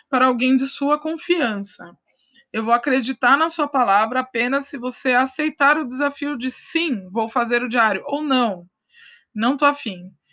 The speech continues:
Escreva a vida real, tá bom? Pode escrever a sua opinião pessoal mesmo. Escreva, por favor,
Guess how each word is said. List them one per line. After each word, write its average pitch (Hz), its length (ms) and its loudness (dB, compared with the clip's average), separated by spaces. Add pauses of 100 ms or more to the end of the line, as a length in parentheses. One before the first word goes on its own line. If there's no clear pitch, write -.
(280)
Escreva 285 760 4
a 240 40 4
vida 247 300 0
real, 277 460 0
tá 190 120 -8
bom? 240 300 0
Pode 233 240 0
escrever 208 380 -8
a 226 60 -4
sua 220 360 -4
opinião 202 420 -6
pessoal 196 560 -6
mesmo. 262 540 -2 (580)
Escreva, 240 460 0
por 269 200 2
favor, 233 640 2